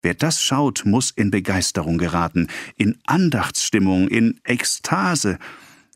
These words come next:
Jetzt begreife ich auch jenen berühmten Musiker, der nur angesichts von erhabenen Landschaften arbeiten konnte.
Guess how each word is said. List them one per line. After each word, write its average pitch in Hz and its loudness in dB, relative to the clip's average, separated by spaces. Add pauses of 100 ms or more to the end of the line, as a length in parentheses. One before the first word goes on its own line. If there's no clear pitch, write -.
Jetzt 175 0
begreife 147 0
ich 135 0
auch 117 0
jenen 147 4
berühmten 131 4
Musiker, 120 2
der 95 2
nur 107 4
angesichts 120 2
von 113 0
erhabenen 120 2
Landschaften 120 0
arbeiten 80 -6
konnte. 85 -2